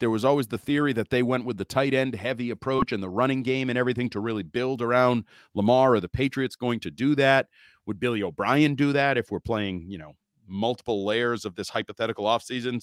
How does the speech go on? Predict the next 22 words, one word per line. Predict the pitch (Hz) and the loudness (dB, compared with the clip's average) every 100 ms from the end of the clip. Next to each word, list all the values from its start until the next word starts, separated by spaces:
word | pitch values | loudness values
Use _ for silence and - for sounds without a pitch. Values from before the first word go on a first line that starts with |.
| - | -8
Billy | 113 135 | -4 -2
O'Brien | 151 214 240 156 | 4 8 8 6
comes. | 113 92 78 98 | 2 -2 -4 -4
Now | 95 | -4
Billy | 95 123 139 | -2 -2 -2
O'Brien | 123 185 165 147 | 0 2 2 -2
gets | 127 135 - _ _ | -4 -6 -10 _ _
Lamar | 110 120 139 | 0 2 2
Jackson. | 135 214 208 - 71 | 2 0 0 -6 -8
How | 73 107 127 | -4 -4 -4
is | |
Billy | - 131 | -4 -4
O'Brien | 139 123 196 165 | 0 2 4 2
gonna | 151 | 0
use | 139 143 131 | 0 0 0
Lamar | 143 160 | 0 2
Jackson? | 180 202 - 85 | 4 2 0 -6
He | |
had | 90 95 | -4 -4
Deshaun | 101 - 151 | -2 2 2
Watson. | 175 226 - 92 | 4 0 0 -6
Like, | 85 | -6